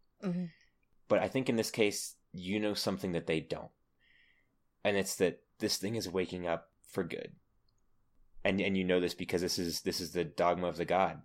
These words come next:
Speaker 2: I, I think you know eventually that they've been, you know, taking care of this beast to gain its favor, but at some point that means that they're going to talk to it. They're gonna, they're gonna make it itself known to this beast,
Speaker 1: Mm-hmm.
Speaker 2: to the Leviathan. And, you know, they, they want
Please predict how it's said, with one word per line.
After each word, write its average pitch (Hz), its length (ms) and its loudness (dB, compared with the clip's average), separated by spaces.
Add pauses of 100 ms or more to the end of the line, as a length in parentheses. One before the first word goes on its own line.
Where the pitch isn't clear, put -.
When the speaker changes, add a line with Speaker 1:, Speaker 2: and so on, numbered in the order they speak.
(220)
Speaker 2:
I, 107 240 8
I 98 80 4
think 117 240 -2
you 104 60 0
know 95 120 8
eventually 95 340 4
that 87 120 -2
they've 92 220 2
been, 90 160 2
you 87 100 -2
know, 85 200 0
taking 101 320 -2
care 92 220 6
of 85 100 2
this 82 160 -4
beast 87 500 -4 (100)
to 117 120 0
gain 95 200 6
its 85 160 0
favor, 87 480 4
but 87 240 4
at 92 140 0
some 101 220 0
point 95 320 0
that 92 140 4
means 87 300 -2
that 82 160 -4 (280)
they're 90 120 4
going 85 220 0
to 82 80 -6
talk - 320 -4
to - 100 -10
it. - 160 -10
They're 92 120 0
gonna, 80 380 4
they're 85 100 2
gonna 85 140 0
make 82 220 2
it 82 200 -4
itself 85 520 2
known 82 380 -2
to - 100 -10
this - 180 -10
beast, - 420 -12 (380)
Speaker 1:
Mm-hmm. 180 260 -2
Speaker 2:
to 92 100 -6
the 90 60 2
Leviathan. 78 580 -2 (840)
And, 78 480 0 (840)
you 92 140 -8
know, 85 60 -2
they, 87 180 4
they 87 180 4
want 85 380 4